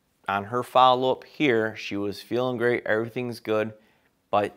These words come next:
she's like, "I got this cancer on me. I'm gonna go down to the M D Anderson Cancer Clinic and, um, you know, just have them watch and monitor things," but she's like, "I don't really have any plans to, you know, further pursue any radiation or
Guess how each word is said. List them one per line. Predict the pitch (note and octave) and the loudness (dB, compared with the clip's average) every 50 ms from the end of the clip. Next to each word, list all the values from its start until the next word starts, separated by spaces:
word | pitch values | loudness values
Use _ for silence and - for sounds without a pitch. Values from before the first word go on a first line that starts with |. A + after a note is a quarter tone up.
| - | -14
she's | - - - F#2+ F#2+ | -16 -14 -10 -6 -6
like, | G2 - - - _ | -6 -6 -8 -12 _
"I | - F#2+ G2 G2 | -4 -2 -2 0
got | - G#2+ A2+ A2+ | 0 0 0 0
this | - A2 - | -4 -12 -10
cancer | - C#3 C3 C3 B2+ - A2+ | -6 -6 -6 -4 -6 -6 -8
on | G#2+ G#2+ | -6 -6
me. | G#2+ G#2+ G#2 G2+ - _ _ _ _ _ _ | -6 -8 -10 -12 -14 _ _ _ _ _ _
I'm | F#2+ F#2+ F#2+ | -10 -10 -8
gonna | G2 F#2+ F#2 | -8 -8 -6
go | F2+ G2+ G2+ | -6 -2 0
down | G#2 G#2 G#2+ G#2+ G#2 | 2 2 2 0 -2
to | - - G#2+ | -6 -10 -8
the | F#2+ G2+ - | -6 -6 -6
M | G2 G#2+ | -6 -6
D | G2+ A2 G#2+ F2 | -8 -8 -8 -8
Anderson | D2+ G#2 A2 G#2+ - - G#2+ G#2 | -6 -6 -8 -8 -8 -8 -10 -10
Cancer | G2 - - A#2+ A2+ - G#2+ | -8 -8 -8 -8 -6 -8 -10
Clinic | F#2+ - - G2 G2 G2 G2+ - - _ _ _ - - - - - - _ _ _ _ | -10 -8 -8 -8 -6 -8 -10 -10 -16 _ _ _ -20 -20 -20 -20 -20 -20 _ _ _ _
and, | - - G2 G2 G2 G2 G2 F#2+ | -4 -2 0 2 2 2 2 2
um, | G2 F#2 F#2 F#2 F2+ F2+ F2 F2 - _ _ _ _ _ _ _ _ - - _ _ _ _ _ _ _ _ _ - - - | 2 2 2 2 2 0 -2 -4 -10 _ _ _ _ _ _ _ _ -20 -20 _ _ _ _ _ _ _ _ _ -20 -20 -10
you | F#2+ G2 F#2+ | -6 -4 -2
know, | F#2 F#2+ | 0 0
just | F#2+ G#2+ G#2 - | 0 -2 -4 0
have | - A#2+ A2 G#2 G#2+ | 0 2 2 2 2
them | A2 A2 A2+ A2+ A2 G#2+ - - - - - - - - - - - - - | 0 -2 -2 -4 -6 -8 -12 -16 -20 -20 -20 -20 -20 -20 -20 -20 -20 -10 2
watch | G2+ G#2 G#2+ A2+ - - - | 6 8 8 8 6 2 -4
and | G#2+ G2+ | -4 -2
monitor | G#2 A2 A2+ A2 - - G2+ | 0 0 0 -2 -2 -8 -8
things," | - G#2+ G#2+ G#2+ A2 G2+ | -6 -6 -6 -6 -8 -10
but | - - F#2+ F#2 F2+ - - | -6 -4 -2 -2 -2 -4 -8
she's | - - - F#2+ | -16 -18 -16 -16
like, | F2+ - - | -10 -4 -2
"I | F#2 F#2+ | -2 -2
don't | F#2+ F2+ F#2 G2+ G2+ - | -2 -4 -4 -6 -6 -4
really | - G#2 G#2 G2+ | -6 -6 -6 -6
have | G2+ G2+ G2 | -6 -8 -8
any | G#2 G#2 G#2 | -8 -10 -10
plans | G2 - - G2+ G2+ G#2 G#2+ G#2 | -12 -12 -10 -8 -8 -8 -10 -12
to, | - - G2 G2 F#2+ F2+ F2 - _ _ | -10 -8 -6 -6 -6 -6 -8 -12 _ _
you | - F#2 | -14 -12
know, | E2 D#2+ F2+ - - _ _ _ _ _ | -10 -10 -10 -12 -14 _ _ _ _ _
further | - G#2 G2+ G2+ G2+ G2+ | -6 -4 -4 -4 -4 -6
pursue | G2+ - G2 F#2+ - - - G2+ G2+ G2+ G2+ G2 F#2+ D2+ | -8 -10 -10 -10 -10 -12 -12 -10 -10 -10 -10 -8 -8 -8
any | F#2+ G2 G2 G2 | -8 -8 -8 -8
radiation | F#2+ F#2 F#2+ G2 F#2+ G2+ G2+ G2+ G2+ - G2+ F#2+ | -6 -6 -6 -6 -6 -6 -6 -6 -8 -8 -8 -6
or | F#2+ F#2 E2 | -6 -6 -6